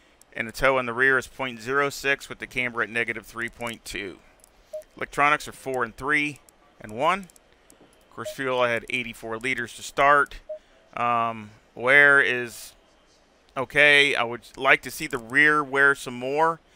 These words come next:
compared to the front, but, um, it is what it is. I was already using the rear brake pretty hard. Uh, anti-roll bar's five, brake load,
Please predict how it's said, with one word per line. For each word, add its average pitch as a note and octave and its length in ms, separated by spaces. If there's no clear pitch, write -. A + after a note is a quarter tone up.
compared C#3+ 420
to C3 80
the A2+ 100
front, D#3 440
but, A#2+ 320
um, A2 320
it - 100
is G#2 100
what G#2 140
it F#2 100
is. G1+ 240
I A2+ 180
was A2+ 140
already A#2+ 200
using A#2 260
the A2+ 80
rear A2+ 160
brake B2 300
pretty G#2+ 160
hard. G#2+ 320
Uh, B2 260
anti-roll C#3+ 340
bar's C3 240
five, C#3+ 540
brake D3 260
load, C#3+ 320